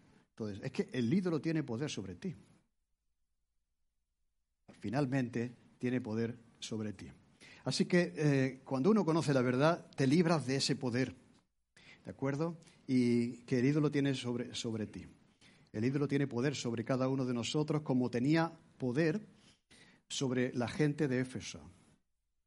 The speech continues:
Grande es Diana de los Efesios. Dice, decíamos en el, en la predicación sobre Atenas que cuando Pablo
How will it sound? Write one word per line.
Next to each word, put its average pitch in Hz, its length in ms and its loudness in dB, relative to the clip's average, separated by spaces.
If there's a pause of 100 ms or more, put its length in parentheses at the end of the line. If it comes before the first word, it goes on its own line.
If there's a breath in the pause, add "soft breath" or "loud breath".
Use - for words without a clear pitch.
Grande 135 500 0
es 127 100 -2
Diana 127 340 2
de 123 80 -2
los 113 160 -4
Efesios. 104 520 -8 (680 loud breath)
Dice, 180 420 4
decíamos 175 460 2
en 160 100 2
el, 131 280 4
en 131 60 -2
la 127 100 0
predicación 131 500 -2
sobre 156 300 2
Atenas 151 420 2
que 143 100 -2
cuando 120 300 -2
Pablo 170 400 0